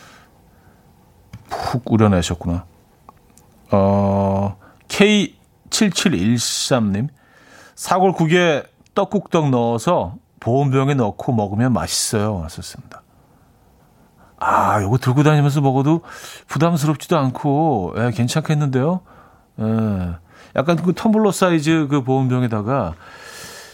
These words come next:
이 떡국떡보다도 그 조랭이떡, 예, 여기에 이제 훌훌 마시기에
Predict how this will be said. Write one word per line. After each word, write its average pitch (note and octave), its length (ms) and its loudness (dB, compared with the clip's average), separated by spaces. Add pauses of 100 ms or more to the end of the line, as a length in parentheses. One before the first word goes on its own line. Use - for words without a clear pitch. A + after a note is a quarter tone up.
(120)
이 C3 60 -4
떡국떡보다도 F3+ 1600 0 (200)
그 C3 100 -6
조랭이떡, D3+ 720 0 (240)
예, A#2 120 0
여기에 B2+ 200 2
이제 B2+ 240 -2 (140)
훌훌 E3 300 2
마시기에 A#2+ 560 0